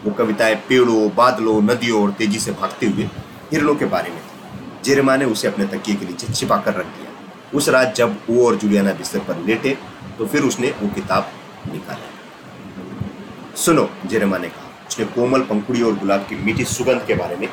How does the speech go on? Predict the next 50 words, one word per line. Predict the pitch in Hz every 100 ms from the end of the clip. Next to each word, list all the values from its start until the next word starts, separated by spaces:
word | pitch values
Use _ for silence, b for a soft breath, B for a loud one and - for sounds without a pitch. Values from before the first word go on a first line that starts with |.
| -
कविता | 85 82
पढ़ी। | - - - - -
उसने | - 117
समुद्र | 107 110 110
के | 104
किनारे | 110 104 104 110
की | 104
तेज | - - 127 101
लहरों | 101 104 107
के | 104
बारे | 87 87
में | 104 - - - 139
एक | -
कविता | 110 95 -
पढ़ी। | - - - - -
उसने | - 110
प्रेम | - 82 87 101
के | -
बारे | 107 110
में | 110 107
भी |
एक | 107
कविता | 110 98 104
पढ़ी। | 101 95 98 - - - - - 101
जूलियाना | 127 151 156 156
ने | 139
अपने | 127
पति | 117 110 127
की | -
भूरी | 101 110 110
आंखों | 95 - 92
में | 85
देखा। | - - - - - -
"अरे | 104 117
जेरेमाह," | 107 113 139 233 - - - -
जूलियाना | 104 101 95
ने | 90
कहा, | - - - -
"अब | 110
मैं | 101 110 135
भी |
पढ़ना | 208 156 151
सीखना | 135 107 107
चाहती | 104 -
हूँ।" | - - - - - - - - - -
जेरेमाह | 131 131 135
जूलियाना | 131 104 107 107
को | 110 104
देखकर | 98 - 90
मुस्कुराया। | 90 - - -